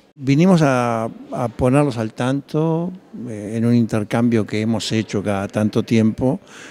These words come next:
sobre el desarrollo de los trabajos. Y nosotros recibimos cooperación,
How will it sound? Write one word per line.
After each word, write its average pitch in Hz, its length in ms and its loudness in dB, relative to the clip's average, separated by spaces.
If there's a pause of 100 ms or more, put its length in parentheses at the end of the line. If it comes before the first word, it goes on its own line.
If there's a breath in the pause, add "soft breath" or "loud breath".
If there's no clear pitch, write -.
(140 loud breath)
sobre 104 680 -2
el 95 60 -6
desarrollo 104 720 0
de 95 40 -4
los 98 140 -6
trabajos. 110 760 -4 (520 loud breath)
Y 131 40 -8
nosotros 120 460 -2 (220)
recibimos 139 840 4
cooperación, 139 1080 4